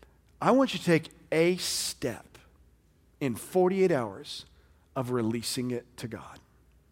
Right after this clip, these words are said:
And the moment you do that, you're gonna discover three things about God. I want you to write these things down. The first thing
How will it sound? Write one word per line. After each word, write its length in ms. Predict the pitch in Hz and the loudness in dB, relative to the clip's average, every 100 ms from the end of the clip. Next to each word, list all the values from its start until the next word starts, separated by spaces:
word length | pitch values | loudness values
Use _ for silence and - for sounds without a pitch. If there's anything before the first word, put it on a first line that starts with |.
| _ _ _ _ _ _ - | _ _ _ _ _ _ -2
And 140 | 165 156 | 0 2
the 60 | |
moment 640 | 139 143 165 233 269 269 - | 2 4 6 6 6 2 0
you 200 | 180 202 | -4 -2
do 300 | 165 180 180 | -2 -2 -2
that, 340 | 131 120 92 - _ _ _ _ _ - | -2 -6 -6 -14 _ _ _ _ _ -4
you're 120 | 160 | 2
gonna 180 | 180 160 | 4 2
discover 420 | 139 - 160 135 | 0 2 4 4
three 260 | 127 160 143 | 0 0 -2
things 540 | - 127 117 110 - - _ - | 0 -2 -2 -8 -12 -14 _ -4
about 360 | 127 120 107 | 0 0 0
God. 240 | 120 110 110 | 0 0 0
I 60 | |
want 220 | 139 160 156 | 0 0 0
you 40 | |
to 80 | 131 | 0
write 160 | 120 | 0
these 160 | 127 113 | 0 -6
things 240 | 107 98 | -6 -8
down. 200 | - 87 | -8 -10
The 60 | 104 | -6
first 320 | - 185 175 | 4 4 6
thing 260 | 202 208 | 4 4